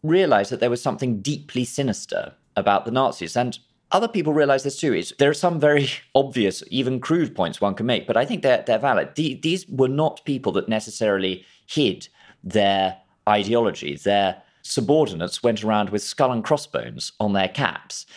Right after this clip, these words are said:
There were quite a lot of telltale signs that these were a deeply nasty sect and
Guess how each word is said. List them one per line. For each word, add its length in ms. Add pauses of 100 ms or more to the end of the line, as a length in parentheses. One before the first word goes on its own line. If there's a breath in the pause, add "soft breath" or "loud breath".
(160 loud breath)
There 140
were 80
quite 320
a 40
lot 100
of 100
telltale 460
signs 340
that 120
these 200
were 120
a 120
deeply 580
nasty 720
sect 560 (300)
and 300